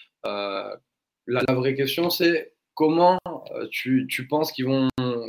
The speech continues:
qu'ils vont s'articuler, surtout au niveau du backcourt. On a, on a un gros débat entre, euh, Markelle Fultz,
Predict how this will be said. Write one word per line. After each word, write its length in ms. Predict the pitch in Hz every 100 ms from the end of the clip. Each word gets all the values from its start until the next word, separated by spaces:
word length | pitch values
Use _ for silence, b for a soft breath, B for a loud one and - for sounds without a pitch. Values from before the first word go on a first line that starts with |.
| 107 -
qu'ils 220 | - - 113
vont 100 | 127
s'articuler, 680 | 139 - 127 131 131 151 156
surtout 240 | 151 -
au 40 |
niveau 220 | 147 131 135
du 140 | 127
backcourt. 460 | 127 131 131 - -
On 140 | 120
a, 280 | 120 117 117 b b b b b
on 100 | -
a 60 | 110
un 320 | 110 107 113
gros 240 | 117 123 147
débat 280 | 139 139
entre, 260 | 151 135 -
euh, 240 | 117 117
Markelle 340 | 117 127 - 123
Fultz, 540 | - 156 160 - -